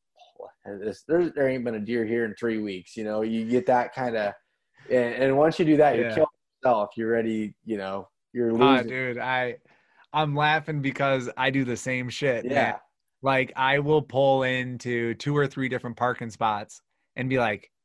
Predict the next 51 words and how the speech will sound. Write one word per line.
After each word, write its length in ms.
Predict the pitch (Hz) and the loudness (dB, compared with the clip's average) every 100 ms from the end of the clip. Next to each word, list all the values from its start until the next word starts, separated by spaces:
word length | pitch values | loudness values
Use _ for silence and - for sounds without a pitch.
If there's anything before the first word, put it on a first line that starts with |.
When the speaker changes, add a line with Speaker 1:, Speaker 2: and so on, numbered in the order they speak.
| _ | _
Speaker 2:
"Gosh, 240 | 131 120 | -2 -2
should 100 | - | -2
I 60 | 120 | -2
go 140 | 120 | 0
here? 400 | 113 113 117 113 _ _ _ | -2 -2 -2 -4 _ _ _
Nah, 240 | 131 139 131 | -2 0 0
this 140 | 127 | -2
spot 240 | - 127 | -2 -2
looks 160 | 120 - | -2 -4
better." 260 | 131 113 104 | -2 0 -2
And 120 | 120 | -2
then 80 | 127 | -2
I'll 60 | |
drive 280 | 113 120 120 | 0 0 0
to 60 | 120 | 0
that 140 | 113 | -2
new 160 | 113 117 | -4 -8
spot 260 | - 117 113 | -2 0 0
and 80 | |
I'll 60 | 113 | -2
be 80 | 110 | -6
like, 200 | 104 - _ _ _ | -8 -12 _ _ _
"Ah, 180 | 139 139 | 0 2
I 80 | 135 | 2
shoulda 220 | 127 127 | 0 -2
gone 180 | 127 127 | 0 0
to 40 | 120 | -2
the 80 | 110 | -4
first 280 | 120 110 | -4 -4
spot." 240 | - 107 95 | -4 -6 -4
And 80 | 117 | -4
I'll 80 | 117 | -2
drive 200 | 120 113 | -2 0
to 40 | |
the 20 | |
Speaker 1:
Yep. 140 | 104 110 | -2 -2
Speaker 2:
first 120 | 107 | -4
spot 140 | 113 113 | -8 -6
and 60 | |
be 60 | 110 | -6
like, 200 | 104 _ _ _ | -8 _ _ _
"Ah, 260 | 151 151 143 | 2 2 2
maybe 220 | 139 143 | 2 2
I 40 | 135 | 2
shoulda 200 | - 123 | 0 -2
gone 160 | 123 117 | -2 -2
to 40 | |
that 100 | 110 | -4
other 200 | 110 110 | -4 -4
<laughs> 0 | |
spot." 440 | - - 151 113 | -6 -6 -4 -4